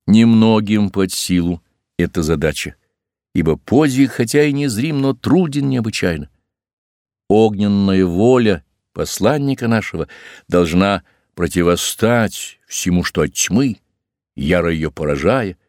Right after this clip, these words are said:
и утверждать каждое семя благое,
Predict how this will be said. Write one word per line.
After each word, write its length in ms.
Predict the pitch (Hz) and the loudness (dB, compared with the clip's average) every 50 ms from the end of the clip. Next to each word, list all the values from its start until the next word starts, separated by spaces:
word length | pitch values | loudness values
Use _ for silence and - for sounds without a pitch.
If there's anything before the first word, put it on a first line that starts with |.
| _ _ _ _ _ _ _ _ _ _ | _ _ _ _ _ _ _ _ _ _
и 200 | - 147 170 175 160 - | 0 2 2 2 0 0
утверждать 800 | - 147 147 139 - - 143 147 143 123 113 123 143 143 - - | 0 0 0 0 0 2 2 2 2 2 2 0 0 0 -2 -6
каждое 580 | - - 170 185 196 180 156 147 151 156 151 143 | -4 -2 0 0 0 -2 -4 -4 -4 -2 -2 -2
семя 380 | - - - 156 147 139 135 127 | -2 -2 -2 0 0 0 0 0
благое, 460 | 117 120 123 110 104 92 82 69 | -2 -2 -2 0 0 0 0 -2